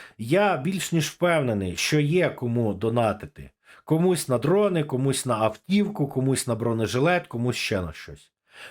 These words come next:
А якщо грошей уже настільки багато, то підтримуйте українськомовний контент і українськомовних стрімерів,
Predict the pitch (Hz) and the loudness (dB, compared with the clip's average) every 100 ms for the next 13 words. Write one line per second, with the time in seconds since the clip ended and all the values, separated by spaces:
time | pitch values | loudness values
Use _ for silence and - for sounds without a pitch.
0 | - - 151 175 - 220 160 160 190 151 | -2 2 4 2 2 2 4 2 2 2
1 | 160 147 120 117 113 - 285 311 277 220 | 2 2 2 0 0 0 2 2 2 0
2 | 165 139 131 110 104 - 120 147 151 214 | 2 2 2 0 -4 -6 -6 -6 -2 0
3 | 202 170 160 - 139 156 156 147 - 151 | 2 0 -2 -4 -4 0 0 0 0 2
4 | 156 135 113 104 110 107 165 160 120 113 | 2 2 0 0 -4 0 0 0 -2 -4
5 | 120 131 135 - 123 123 117 110 - 104 | 0 0 0 -4 -2 0 0 -4 -4 -4
6 | 104 87 78 | -2 -4 -6